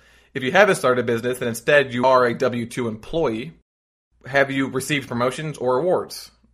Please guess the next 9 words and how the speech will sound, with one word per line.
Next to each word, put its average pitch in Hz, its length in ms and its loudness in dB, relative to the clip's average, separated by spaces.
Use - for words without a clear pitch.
in 170 100 -4
your 127 120 -6
job? - 360 -16
So 113 380 -2
have 123 280 -2
you 120 480 -4
been 127 240 2
promoted, 120 460 2
and 110 360 -4